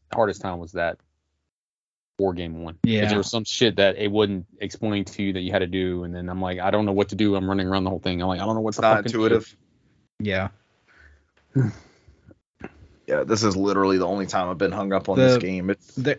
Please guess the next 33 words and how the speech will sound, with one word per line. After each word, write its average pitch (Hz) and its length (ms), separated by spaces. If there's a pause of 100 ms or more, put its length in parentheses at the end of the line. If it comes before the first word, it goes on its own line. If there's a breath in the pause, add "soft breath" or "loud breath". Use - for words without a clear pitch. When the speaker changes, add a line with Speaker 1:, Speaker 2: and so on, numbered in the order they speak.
Speaker 2:
there's 170 220
some 170 140
stuff 135 380
that 98 100
just 104 240
hasn't 113 420
aged 104 400
well 110 240
from 117 220
that. 113 300 (580)
Speaker 3:
Yeah. 80 180 (140)
Speaker 2:
But, 113 420 (480)
but 107 260
the, 110 240 (120)
the 113 160
majority 123 560
of 117 160
it, 110 160
the 98 100
story, 113 640
the 101 140
writing, 104 560
the 87 100
characters, 107 600 (840 loud breath)
everything 120 720
is 101 380
Speaker 3:
Art 117 180
Speaker 2:
it's, - 60
Speaker 3:
style. 104 540
Speaker 2:
it's 104 100
so 135 380
well 107 280
done. 98 480